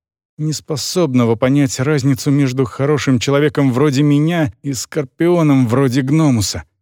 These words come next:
Это волк? Хлоп,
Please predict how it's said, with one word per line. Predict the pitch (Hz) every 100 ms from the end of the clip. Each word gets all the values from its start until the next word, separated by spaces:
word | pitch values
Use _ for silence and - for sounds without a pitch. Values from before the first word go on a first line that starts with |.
| _ _ _ _ _ _
Это | 104 107 _ 110 104 98 123 98
волк? | 90 85 82 113 190 - _ _ _ _ _ _ _
Хлоп, | _ 98 110 202 _